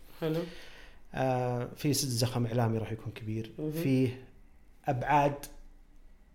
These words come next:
Speaker 2: خارج الرياضة، مصالح برضو خارج الرياضة راح تكون، آه، للبلد بشكل عام. فأبي أناقش معك موضوع صفقة رونالدو.
Speaker 1: مهم.
Speaker 2: ممكن ناخذها على شقين، شق أولا تسويقي.
Speaker 1: مهم.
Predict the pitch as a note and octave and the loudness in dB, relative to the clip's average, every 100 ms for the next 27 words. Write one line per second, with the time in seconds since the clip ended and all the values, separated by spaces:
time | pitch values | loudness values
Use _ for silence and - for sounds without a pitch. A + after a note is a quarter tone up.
0 | - - - - F3 A#2 A2+ A#2 A2 A#2+ | -20 -20 -18 0 4 4 4 2 0 0
1 | A#2 - - - - - - - - C3 | -6 -10 -12 -14 -14 -14 -16 -6 2 2
2 | C3 A#2+ A#2 - - A#2+ A#2+ - A#2+ A2+ | 4 2 2 -2 -2 0 0 2 2 4
3 | A2+ A#2 A#2 B2 A#2+ - B2 A2+ A#2 - | 4 2 2 0 -4 -2 0 0 -2 -6
4 | B2+ A#2 A2+ B2 A#2 A#2 A2 A#2 B2 A#2+ | -4 -2 2 2 6 4 4 -2 -2 -2
5 | A2+ A#2+ A#2+ - - - - - - - | 2 2 0 -10 -18 -20 -20 -20 -20 -18
6 | - E3+ E3+ E3+ E3+ D#3 - - - - | 10 10 10 4 2 2 -8 -12 -14 -8
7 | F3 F#3+ G#3+ G#3+ A3 F3+ G3+ F3+ F#3 F3+ | 0 6 8 8 6 4 4 6 6 6
8 | F3 F3 F3 F3 F3+ G#3+ C4 - - - | 4 2 2 4 4 2 -4 -10 -16 -18
9 | - - E3+ D#3 G#3 - - - - - | -16 -10 -4 -4 -4 -6 -8 -8 -12 -6
10 | F#3+ - E3 E3 E3+ D3 C#3+ - E3+ B3 | -2 4 4 6 6 6 4 2 2 0
11 | - - - - - F3 D3 E3 D3+ C#3+ | -6 -18 -20 -12 -4 -2 0 6 6 8
12 | C#3+ C#3 C3 B2 C#3 D3 F3+ - - - | 4 2 0 0 0 -2 -8 -14 -20 -14
13 | - D3+ | -8 -6